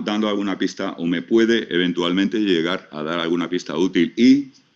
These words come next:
fundamental, búsqueda de información. ¿Qué información adicional necesito o necesitaría o sería conveniente obtener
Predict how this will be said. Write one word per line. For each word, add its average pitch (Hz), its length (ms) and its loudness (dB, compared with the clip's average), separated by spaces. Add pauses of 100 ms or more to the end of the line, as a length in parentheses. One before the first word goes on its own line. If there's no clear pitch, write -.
(280)
fundamental, 87 640 -6
búsqueda 95 420 -6
de 95 80 0
información. 92 840 -2
¿Qué 143 160 0
información 135 800 0
adicional 110 840 -2
necesito 98 720 -4 (960)
o 80 140 -6
necesitaría 82 960 -2 (560)
o 101 120 -2
sería 107 440 -2
conveniente 98 580 0
obtener 85 440 -8